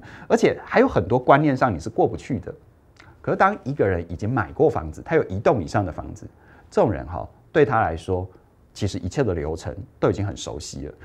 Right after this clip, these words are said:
他不需要重新设定跟说服他的观念。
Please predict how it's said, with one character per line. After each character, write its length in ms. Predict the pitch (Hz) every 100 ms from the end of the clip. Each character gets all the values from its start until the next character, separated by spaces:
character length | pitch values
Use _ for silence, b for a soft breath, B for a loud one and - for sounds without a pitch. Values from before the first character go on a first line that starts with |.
| B
他 140 | - 240
不 240 | - 262
需 220 | 214 190
要 160 | 196 170
重 320 | - - 98
新 180 | 117 147
设 300 | 151 - 135
定 200 | 113 117
跟 160 | 113 110
说 200 | 170 110
服 120 | 78
他 140 | -
的 80 | 87
观 240 | - 80
念。 180 | 87 82